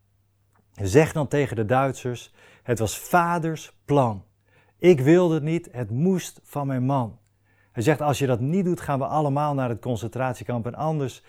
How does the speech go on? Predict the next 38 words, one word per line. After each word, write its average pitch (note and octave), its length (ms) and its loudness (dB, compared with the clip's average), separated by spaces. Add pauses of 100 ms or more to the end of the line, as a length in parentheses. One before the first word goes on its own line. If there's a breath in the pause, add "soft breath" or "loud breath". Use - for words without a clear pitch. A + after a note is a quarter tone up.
(200 soft breath)
hebben B2 240 -2
jullie A2+ 140 0
kans A#2+ 320 -2
om G#2+ 80 -10
te - 100 -14
overleven." G2+ 680 -10 (1000)
Ze - 180 -8
werden A#2+ 280 0
verraden. A2+ 640 -4 (760)
En A2+ 160 -6
mijn A#2 220 0
overgrootmoeder A#2+ 800 -2
zei: A#2 220 -4
"Het G#2+ 80 -8
was G2+ 200 -12
vaders B2+ 500 -6
plan." C3+ 240 0
En A2 60 -4
mijn G#2+ 160 -6
overgrootvader A2+ 800 -4
werd A2+ 120 -8
afgevoerd A2 560 -8
naar A2 320 -8 (340 soft breath)
Dachau. G#2+ 480 -4 (920)
En A#2+ 140 -6
ook A#2 100 0
daar C#3 200 6
in B2 120 2
Dachau A#2+ 400 2
verzorgde A#2 480 0
hij A2+ 160 -2
dagsluitingen. G#2+ 800 -8 (560)
Sprak - 400 4
hij A#2 220 4
de A2+ 80 -4
mensen A#2 360 -4
toe D3+ 160 0
vanuit A#2+ 540 -4